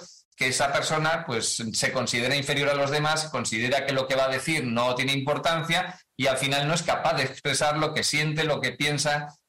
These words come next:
o, o lo que le gustaría vivir en la vida, ¿no? Y evidentemente eso le va a condicionar enormemente en todas sus relaciones, en su desarrollo profesional o en cualquier otro ámbito de su vida.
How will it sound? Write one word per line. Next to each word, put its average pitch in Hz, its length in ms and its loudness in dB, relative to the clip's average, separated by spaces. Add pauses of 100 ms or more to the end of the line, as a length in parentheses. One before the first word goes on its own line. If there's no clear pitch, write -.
(100)
o, 120 500 2
o 135 100 2
lo 131 120 2
que - 60 -2
le 117 80 0
gustaría 117 540 0
vivir 107 260 0
en 101 140 -2
la 95 100 2
vida, 95 260 -2
¿no? 110 280 -6
Y 107 300 0
evidentemente 113 600 -2
eso 131 180 0
le - 100 2
va 139 100 4
a 139 60 -2
condicionar 123 460 0
enormemente 123 580 0
en 117 100 -2
todas 123 240 2
sus 127 140 -4
relaciones, 139 840 -2
en 113 80 -2
su 101 180 -4
desarrollo 110 540 0
profesional 143 720 0 (220)
o 120 100 -2
en 107 80 -2
cualquier 107 300 -2
otro 120 200 0
ámbito 107 440 -2
de 92 80 -6
su 90 120 -8
vida. 87 280 -10